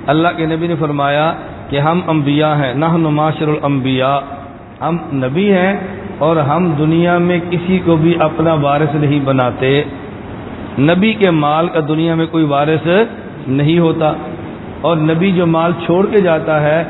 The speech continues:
فرمایا، "لا نورث"، و-، ہم کسی کو وارث نہیں بناتے، لیکن جو مال ہم چھوڑ کے جاتے ہیں،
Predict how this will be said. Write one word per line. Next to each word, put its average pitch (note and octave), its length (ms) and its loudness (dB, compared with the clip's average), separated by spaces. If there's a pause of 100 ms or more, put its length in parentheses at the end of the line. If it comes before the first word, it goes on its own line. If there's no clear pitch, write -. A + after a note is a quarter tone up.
(240)
فرمایا، E3 340 2
"لا D#3 220 2
نورث"، F3 440 4 (440)
و-، C#3+ 440 -4
ہم D3+ 100 0 (120)
کسی E3 220 0
کو F3+ 140 2
وارث D#3+ 340 2
نہیں G3+ 140 2
بناتے، C#3+ 460 0 (360)
لیکن E3 320 0
جو F3 180 2
مال E3 280 2
ہم F3+ 100 0 (120)
چھوڑ E3+ 180 0
کے F3 120 -2
جاتے D#3 380 0
ہیں، E3+ 240 0